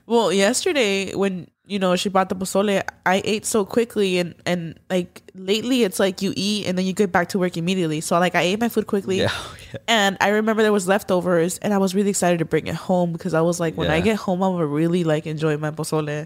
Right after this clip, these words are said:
Speaker 2: <laughs> You really enjoyed it.
Speaker 1: But then I went
Speaker 2: <laughs>
Speaker 1: upstairs 'cause I was really tired.
Speaker 2: Yeah.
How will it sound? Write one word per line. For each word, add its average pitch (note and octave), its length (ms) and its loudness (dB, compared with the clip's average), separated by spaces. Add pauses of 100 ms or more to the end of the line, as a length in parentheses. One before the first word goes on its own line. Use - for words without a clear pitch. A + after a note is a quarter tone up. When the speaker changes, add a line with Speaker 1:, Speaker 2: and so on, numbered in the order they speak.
(100)
Speaker 2:
<laughs> B2+ 440 2
You A#2+ 320 2
really A2+ 240 0
enjoyed F#2+ 340 -6
it. F#2+ 260 -10
Speaker 1:
But A#3 400 2
then A#3 200 2
I E4 120 4
went E4 160 0
Speaker 2:
<laughs> D#4 60 2
Speaker 1:
upstairs A3 600 0
'cause B3 100 -4
I A#3+ 60 4
was A3+ 120 0
really A#3 180 0
tired. G3 580 -2 (680)
Speaker 2:
Yeah. A2+ 460 -2